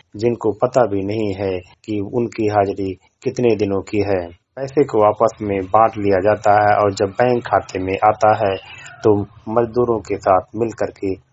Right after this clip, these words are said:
आपस में बांट लिया जाता है। ऐसे कई मामले ग्राम सभा अर्जुनपुर में देखने को मिल रहे हैं। कुछ लोगों ने इसकी शिकायत ब्लॉक पर भी दी थी, लेकिन अभी तक इसकी कोई सुनवाई नहीं हुई।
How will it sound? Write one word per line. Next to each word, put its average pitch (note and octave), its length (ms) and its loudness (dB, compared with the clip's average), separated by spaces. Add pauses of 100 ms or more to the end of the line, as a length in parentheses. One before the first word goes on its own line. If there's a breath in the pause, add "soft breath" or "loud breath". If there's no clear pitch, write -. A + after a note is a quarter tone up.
(180)
आपस A2+ 400 0
में G2 300 -4
बांट G#2+ 280 2
लिया G2 260 -2
जाता F2+ 520 -6
है। E2+ 60 -12 (360)
ऐसे C3 180 -4
कई C#3+ 280 2
मामले G2 680 -2
ग्राम A#2 280 2
सभा F#2+ 340 -2 (120)
अर्जुनपुर G2+ 520 -2
में F#2+ 200 -10
देखने G2 440 -2
को G2 240 -4
मिल G2+ 320 -2
रहे F#2 360 -4
हैं। F2 100 -10 (240)
कुछ D#3 140 -4
लोगों G#2 360 0
ने G2+ 120 -4
इसकी A#2 400 -2
शिकायत F#2+ 460 -2 (240)
ब्लॉक G#2+ 680 0 (160)
पर G#2 140 -8
भी G#2+ 180 -2
दी G2+ 200 -2
थी, F#2 340 -8 (240)
लेकिन A#2+ 260 -2
अभी B2+ 300 2
तक G#2+ 260 -4
इसकी G2+ 220 -8
कोई G2 380 2
सुनवाई F#2 580 0
नहीं G2+ 360 -4
हुई। F2+ 260 -4